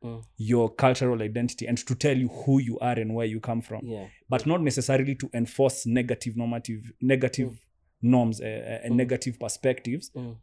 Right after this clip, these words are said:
Speaker 2: or on women or attacking women. It's just that thing for, by the way, rea-, realize, like, the way I was taught that thing,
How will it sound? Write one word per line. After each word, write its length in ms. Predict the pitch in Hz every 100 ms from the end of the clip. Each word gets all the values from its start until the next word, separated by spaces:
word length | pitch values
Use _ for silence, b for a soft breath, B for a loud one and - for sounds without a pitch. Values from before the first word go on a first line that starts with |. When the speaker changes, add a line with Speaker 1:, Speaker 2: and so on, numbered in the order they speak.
| _
Speaker 2:
or 220 | 127 117 -
on 220 | 120 120
women 340 | 139 131 120
or 100 | 113
attacking 380 | 117 139 127 120
women. 220 | 120 120
It's 100 | 120
just 160 | 156 -
that 160 | 139
thing 160 | 135 127
for, 240 | 113 147 - _ _ _ 113
by 140 | 127
the 120 | 117
way, 140 | 139 131
rea-, 240 | 127 139 120
realize, 680 | 151 139 131 110 101 - -
like, 160 | 123 - 127
the 120 | 127
way 200 | 139 156
I 60 | 127
was 160 | 120 117
taught 240 | 131 -
that 160 | 123 -
thing, 360 | - 117 117